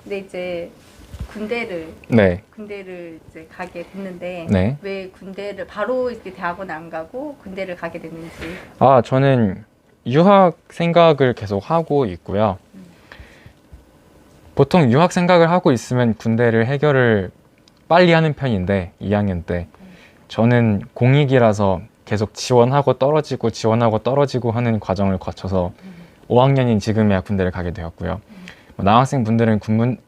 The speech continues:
Speaker 2: 유학 생각이 있다면, 혹은 좀 가능성을 열어놓고 싶다면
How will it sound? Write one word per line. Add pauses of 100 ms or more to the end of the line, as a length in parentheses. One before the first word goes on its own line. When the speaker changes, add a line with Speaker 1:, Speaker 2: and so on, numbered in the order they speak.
(140)
Speaker 2:
유학
생각이
있다면,
혹은 (580)
좀
가능성을
열어놓고
싶다면